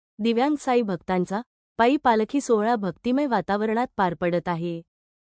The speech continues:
शारीरिक अडचणी असूनही साईबाबांवरील अढळ विश्वास आणि भक्तीच्या जोरावर हे दिव्यांग भाविक शिर्डीकडे वाटचाल करत आहेत.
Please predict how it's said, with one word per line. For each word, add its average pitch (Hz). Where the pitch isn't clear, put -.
शारीरिक 294
अडचणी 247
असूनही 202
साईबाबांवरील 277
अढळ 214
विश्वास 220
आणि 262
भक्तीच्या 226
जोरावर 175
हे 254
दिव्यांग 247
भाविक 254
शिर्डीकडे 208
वाटचाल 208
करत 180
आहेत. 175